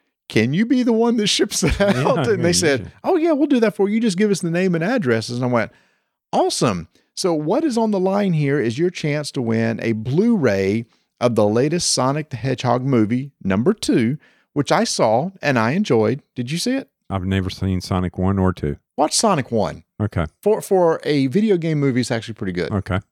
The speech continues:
Speaker 1: And so here's what we're gonna do. We're gonna run a special contest. Tony will create a, uh, little contest form. Simple. Give us your name, an email contact address, and answer this question. What is your favorite Sonic the Hedgehog game of all time?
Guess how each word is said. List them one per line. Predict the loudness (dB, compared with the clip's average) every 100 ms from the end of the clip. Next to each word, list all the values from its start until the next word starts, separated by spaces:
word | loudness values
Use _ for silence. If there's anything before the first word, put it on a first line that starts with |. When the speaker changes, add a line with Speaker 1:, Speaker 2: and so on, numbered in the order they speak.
| _
Speaker 1:
And | -2 0
so | 2
here's | 2
what | 2
we're |
gonna | 2 2
do. |
We're | 2
gonna | 0
run | 0 -2
a |
special | -2 -4 -4
contest. | 0 0 2 0 0 -4 -4
Tony | 0 2 2
will | 0
create | 0 -2 2 2 2 -2 -10
a, | -2 0 2
uh, | 2
little | 0 -2
contest | -2 -2 0 0 0 0
form. | 2 2 2 -2 _ _ _
Simple. | -2 0 0 -4 -14 _ _ _ -2
Give | 2
us | 2 2
your | 2
name, | 2 2 2 0 -2 -8 _ _ -6
an | -2
email | 0 2 0
contact | -2 -2 0 2 0 0
address, | 0 0 -2
and | -2 -2 -2
answer | -4 -4 0
this | 0 -2
question. | 0 -2 0 -6 -8 -12 _ _
What | 0 0 0 -2
is | -4 0
your | 0
favorite | 0 2 2 2 0 -4
Sonic | -4 0 0 -2
the | -4
Hedgehog | 0 0 2 0 0
game | 0 0 0
of | 2
all | 0 0
time? | -2 -6